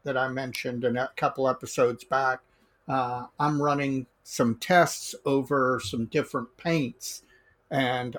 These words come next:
applying the masker over those paints and then peeling it back off to see if it's having any effect on, uh, on any of the different paint surfaces. So,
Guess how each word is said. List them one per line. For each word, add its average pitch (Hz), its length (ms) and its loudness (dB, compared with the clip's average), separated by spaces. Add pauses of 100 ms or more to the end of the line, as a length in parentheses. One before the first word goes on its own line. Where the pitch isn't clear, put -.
applying 131 580 0
the 120 80 -4
masker 131 760 0
over 147 320 4
those 123 300 2
paints 127 520 -6
and 123 160 -6
then 120 400 -4 (380)
peeling 147 460 4
it - 180 -4
back 139 340 2
off 135 380 4
to 135 100 -4
see 135 340 0
if 123 140 -2
it's - 200 -10
having 131 400 -2
any 120 240 -8
effect 127 520 -6 (140)
on, 117 540 -6 (480)
uh, 127 420 -8 (600)
on 131 360 0
any 143 260 2
of 127 120 -6
the 135 80 -2
different 120 500 -2
paint 156 300 -2
surfaces. - 800 -2
So, 78 440 -2